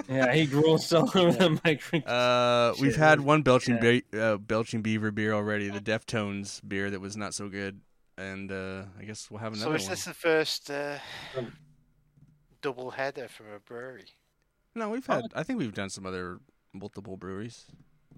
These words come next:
Speaker 4: Hmm.
Speaker 3: I th-,
Speaker 1: Probably.
Speaker 3: I'm pretty sure we have. Yeah, we've done Level a couple
Speaker 2: What?
Speaker 3: times.
Speaker 2: Yeah,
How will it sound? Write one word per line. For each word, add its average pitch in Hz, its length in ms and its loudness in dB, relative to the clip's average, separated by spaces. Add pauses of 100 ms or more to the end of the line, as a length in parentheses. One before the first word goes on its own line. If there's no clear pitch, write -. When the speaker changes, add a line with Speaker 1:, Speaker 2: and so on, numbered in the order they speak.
(340)
Speaker 4:
Hmm. 240 60 -20
Speaker 3:
I - 20 -
th-, - 160 -20
Speaker 1:
Probably. 101 460 -8
Speaker 3:
I'm 127 80 -18
pretty 165 220 -10
sure - 160 -14
we 82 100 -12
have. 85 160 -10
Yeah, 180 160 2
we've 139 180 -2
done 127 220 0
Level 113 300 -2
a 85 40 -4
couple 92 300 -10
Speaker 2:
What? 151 160 8
Speaker 3:
times. - 260 -8 (2250)
Speaker 2:
Yeah, 87 120 -18